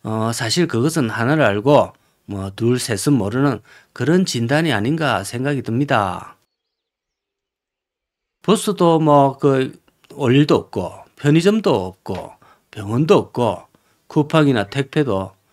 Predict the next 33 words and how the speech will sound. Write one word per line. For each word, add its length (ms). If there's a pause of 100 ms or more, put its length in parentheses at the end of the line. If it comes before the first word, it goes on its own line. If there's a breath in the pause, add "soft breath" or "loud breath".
(160)
어, 160
도시처럼 600 (320 soft breath)
매일 320
오진 300
않고 260
몇 200
개씩 280
모아서 380
온다고 320
합니다. 640 (540 soft breath)
뭐 200
일자리는 1000
당연히 340
없고요. 640 (360)
또 180
요즘 280
농사일 540
저런 220
거 80
좋아하지도 460
않으니까 580 (320 soft breath)
자식들이 460
나가서 400
들어오고 300
싶어도 540 (400 soft breath)
뭐 420 (300)
못 220
들어옵니다. 680
엄두가 400
안 100
날 140
겁니다, 360
아마. 480